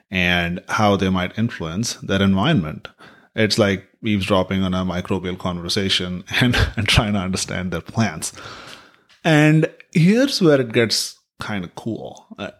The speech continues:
A I can predict not only who in this party, who's in this party, but also what kind of music they're playing. Like, in other words, it, it, it, it unveils their functional potential, right? It's like knowing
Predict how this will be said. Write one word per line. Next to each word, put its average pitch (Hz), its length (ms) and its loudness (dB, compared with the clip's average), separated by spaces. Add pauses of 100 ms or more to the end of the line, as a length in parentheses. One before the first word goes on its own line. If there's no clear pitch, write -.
A 143 140 4
I 160 140 6
can 131 200 2
predict 110 360 2
not 113 160 -8
only 107 480 2 (200)
who 107 440 2 (560)
in 95 120 -6
this 92 260 -6 (280)
party, 95 380 -2 (600)
who's 107 180 2
in 107 60 6
this 98 140 2
party, 104 240 2
but 104 340 2 (840)
also 139 320 2
what 127 240 2
kind 117 320 0
of 101 120 -2
music 98 340 0
they're 90 160 0
playing. 110 420 -2 (160)
Like, 104 120 -2
in 120 120 2
other 110 220 4
words, 107 400 2 (340)
it, 120 260 -2 (340)
it, 139 240 0
it, 139 240 -2 (320)
it 143 80 -6
unveils 170 440 2
their - 200 4 (260)
functional 110 680 0
potential, - 720 -8 (560)
right? 123 140 0
It's 123 140 0
like 110 200 0
knowing 113 640 2